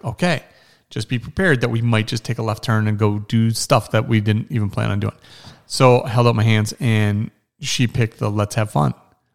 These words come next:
So we went and goofed off all weekend. But I mean, I was prepared to, okay, if we don't get this done, then, you know,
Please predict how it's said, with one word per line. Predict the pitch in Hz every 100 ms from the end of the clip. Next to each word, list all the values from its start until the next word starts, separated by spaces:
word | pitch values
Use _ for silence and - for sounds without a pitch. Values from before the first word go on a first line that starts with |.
| _ _ 143
So | -
we | 139
went | 147
and | 143
goofed | 147 143
off | 151 -
all | 104
weekend. | 101 - 110 - _ _ _ _ _ _ _ _ _ _ _ _ _ _ _
But | 139 151
I |
mean, | 151 151
I | 151
was | 147 147
prepared | - 139 117 120 147 127 110
to, | - 110 107 101 98 _ _ _ _ _ -
okay, | - 135
if |
we | 131
don't | 123 123
get | 120
this | 110
done, | - 110 101
then, | 98 101 98 - _
you | 131
know, | 104 95